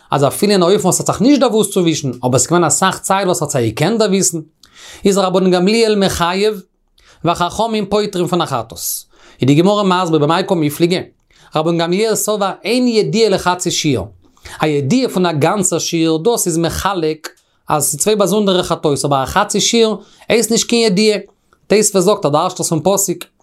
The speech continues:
ורבנן סברי, יש ידיעה לחצי שיר, די ידיעה צוטיילט עס אויף צוויי באסונדערע עבירות, און עס נישט דארט אין איין גאנצער שיר צו מחייב זיין חטאות. דאס איז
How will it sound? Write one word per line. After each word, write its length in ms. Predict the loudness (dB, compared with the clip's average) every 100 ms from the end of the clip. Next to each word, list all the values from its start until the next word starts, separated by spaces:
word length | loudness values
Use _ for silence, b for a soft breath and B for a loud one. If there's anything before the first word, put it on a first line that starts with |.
| _ B B B 0
ורבנן 580 | 2 2 0 0 0 0
סברי, 480 | 0 -2 -2 -2 -2
יש 480 | 0 2 2 2 0
ידיעה 300 | 0 4 4
לחצי 460 | 2 2 -2 -2 -4
שיר, 220 | 2 2
די 100 | 4
ידיעה 340 | 4 4 2
צוטיילט 440 | 2 2 2 0 0
עס 120 | -2
אויף 120 | -2
צוויי 240 | -2 0 2
באסונדערע 600 | 2 2 4 4 2 2
עבירות, 440 | 2 2 2 0 -2 b b b
און 80 | 0
עס 60 | 2
נישט 240 | 2 2
דארט 260 | 0 -2 -2
אין 120 | -2
איין 260 | 0 0 0
גאנצער 300 | 0 -2 -2
שיר 240 | 2 0
צו 180 | 2 0
מחייב 380 | -2 -2 -4 -2
זיין 200 | -2 -2
חטאות. 380 | -4 -6 -8 -12 -12 -14 _ B B B B -2
דאס 340 | 0 -2 -2
איז 440 | -2 -2 -4 -4